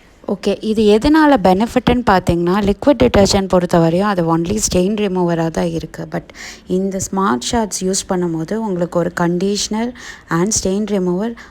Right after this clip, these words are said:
along with it ஒரு ஃப்ராக்ரன்ஸ் ஆடராகவும் இது இருக்கு. So, நீங்க இதை யூ-, so, இது வந்து ரொம்ப பட்ஜெட்டாவே இருக்கும். அதனால தான் இதுல காஸ்ட் பெனிஃபிட் நிறைய இருக்குது. நீங்க லிக்விட் டிடர்ஜென்ட் யூஸ் பண்றீங்கன்னா, இதை கண்டிப்பா ட்ரை பண்ணி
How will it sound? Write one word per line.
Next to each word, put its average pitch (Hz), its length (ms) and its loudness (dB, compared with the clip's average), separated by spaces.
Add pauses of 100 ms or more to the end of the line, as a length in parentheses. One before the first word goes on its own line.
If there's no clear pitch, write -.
(120)
along 196 320 0
with 214 140 -2
it 233 120 -4
ஒரு 208 220 -2
ஃப்ராக்ரன்ஸ் 196 580 -4
ஆடராகவும் 180 600 -2
இது 175 200 -6
இருக்கு. 170 360 -6 (280)
So, 226 200 -4
நீங்க 220 260 -4
இதை 202 240 0
யூ-, 233 100 -4
so, 269 80 0
இது 185 300 -4
வந்து 233 220 -2
ரொம்ப 208 260 -4
பட்ஜெட்டாவே 202 680 -6
இருக்கும். 190 380 -6
அதனால 202 400 -4
தான் 233 120 -4
இதுல 190 340 -4
காஸ்ட் 214 280 -4
பெனிஃபிட் 202 380 -6
நிறைய 180 520 -4
இருக்குது. 170 420 -8
நீங்க 190 240 -6
லிக்விட் 175 420 -8
டிடர்ஜென்ட் 175 420 -6
யூஸ் 190 180 -10
பண்றீங்கன்னா, 170 380 -8 (340)
இதை 175 180 -8
கண்டிப்பா 175 360 -6
ட்ரை 180 240 -10
பண்ணி 180 180 -8